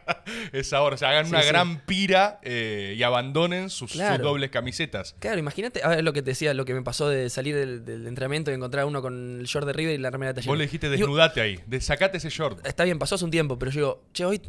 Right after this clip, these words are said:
Speaker 2: tenemos que pelear el campeonato contra River". No te puedes poner la prenda de ellos. O sea, son nuestros competidores.
Speaker 1: Claro.
Speaker 2: Y, y bueno.
Speaker 1: Bueno, bueno, pará.
Speaker 2: Se va construyendo. Yo
Speaker 1: Sí,
Speaker 2: tampoco,
Speaker 1: sí,
Speaker 2: una
Speaker 1: sí.
Speaker 2: cosa es,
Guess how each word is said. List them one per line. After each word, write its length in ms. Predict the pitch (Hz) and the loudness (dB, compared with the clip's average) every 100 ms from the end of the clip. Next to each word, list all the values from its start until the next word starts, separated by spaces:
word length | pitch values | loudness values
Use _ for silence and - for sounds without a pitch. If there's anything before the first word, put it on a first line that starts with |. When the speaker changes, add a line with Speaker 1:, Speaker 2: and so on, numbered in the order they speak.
| - - | -14 -6
Speaker 2:
tenemos 220 | 156 175 | -4 -2
que 80 | 143 | 0
pelear 140 | 160 | 0
el 40 | |
campeonato 280 | 151 151 156 | 0 0 0
contra 240 | 139 127 127 | -2 -2 -2
River". 280 | 131 117 - | -2 -2 -8
No 100 | 156 | -10
te 100 | 160 | -4
puedes 160 | 170 170 | -2 0
poner 160 | 135 | 0
la 100 | 127 | 0
prenda 240 | 120 113 113 | 0 0 -2
de 60 | |
ellos. 160 | 113 107 _ _ _ _ _ | -2 -8 _ _ _ _ _
O 140 | - 131 | -10 -4
sea, 160 | 127 | -4
son 140 | 127 175 | -2 -2
nuestros 220 | 160 139 | 0 0
competidores. 580 | 143 127 117 151 135 107 _ _ _ _ _ | -2 -2 2 4 4 -2 _ _ _ _ _
Speaker 1:
Claro. 340 | 107 123 101 82 - - - - - - | -4 -4 -4 -10 -18 -20 -20 -20 -20 -14
Speaker 2:
Y, 80 | |
y 520 | 101 101 98 98 95 - _ _ _ _ | -10 -10 -10 -12 -14 -18 _ _ _ _
bueno. 240 | 123 131 110 _ - - - - | -2 -2 -2 _ -16 -16 -14 -2
Speaker 1:
Bueno, 220 | 156 139 | -2 0
bueno, 260 | 160 135 | -2 -2
pará. 160 | - 139 | 0 2
Speaker 2:
Se 100 | 131 | 6
va 80 | 208 | 6
construyendo. 440 | 240 202 165 202 151 | 6 2 2 2 4
Yo 120 | 208 | 6
Speaker 1:
Sí, 40 | |
Speaker 2:
tampoco, 320 | 196 208 202 - | 6 6 4 2
Speaker 1:
sí, 80 | 170 | 0
Speaker 2:
una 140 | 185 | 2
Speaker 1:
sí. 40 | 180 | 2
Speaker 2:
cosa 260 | 190 170 | 4 6
es, 260 | 170 170 | 6 4